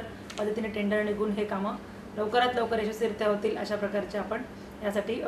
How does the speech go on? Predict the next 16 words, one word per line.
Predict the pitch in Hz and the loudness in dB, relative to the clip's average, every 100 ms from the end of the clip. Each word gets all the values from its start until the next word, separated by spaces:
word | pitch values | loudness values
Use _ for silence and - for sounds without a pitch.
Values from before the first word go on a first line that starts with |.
| 202 | 2
पाठपुरावा | 214 208 202 208 | 2 2 0 0
करणार | 240 214 | 2 2
आहोत. | 180 - - - - - - - - - | 0 -6 -12 -12 -14 -14 -14 -14 -12 -4
अ, | 202 190 185 185 185 | -2 0 0 -2 -4
सन्माननीय | 220 220 226 | -4 -2 -2
सभागृह | 214 202 208 208 | 2 2 4 2
नेते | 202 208 | 0 0
परिजय | 196 190 208 | -2 -2 -2
ठाकूर, | 196 196 226 - - - - - - | -2 0 -4 -4 -14 -14 -14 -12 -4
अ, | 208 | 2
यांच्याकडे | 202 196 190 247 247 247 | 4 4 4 2 2 2
एक | 240 | -2
सूचना | 226 208 240 | -4 0 2
प्राप्त | 226 208 226 | 2 2 0
झाली | 208 190 | 0 2
होती | 190 - | 2 0